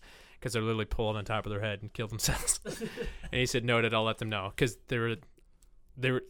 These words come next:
<laughs> there was other days in there where they were, like, trying to pick up sandbags and stuff, <laughs> like the two hundred pounder. And I'm like,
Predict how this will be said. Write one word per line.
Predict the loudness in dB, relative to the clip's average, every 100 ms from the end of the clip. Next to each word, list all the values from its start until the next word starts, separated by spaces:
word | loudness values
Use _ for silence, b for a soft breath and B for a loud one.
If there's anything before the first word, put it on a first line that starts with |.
| -2
<laughs> | 2
there | 4
was | 6 6
other | 6
days | 6 4 4
in | 4
there | 6
where | 6
they | 4
were, |
like, | 2 0
trying | -2 0
to |
pick | 0 -2
up | -4
sandbags | -4 -4 0 0 0 0 -2
and |
stuff, | -2 2 2 2
<laughs> |
like | 0 0
the | -4
two | -2 -2
hundred | -2 -4
pounder. | -4 -2 -2 0
And | 0
I'm | -2
like, | -4 -6 -12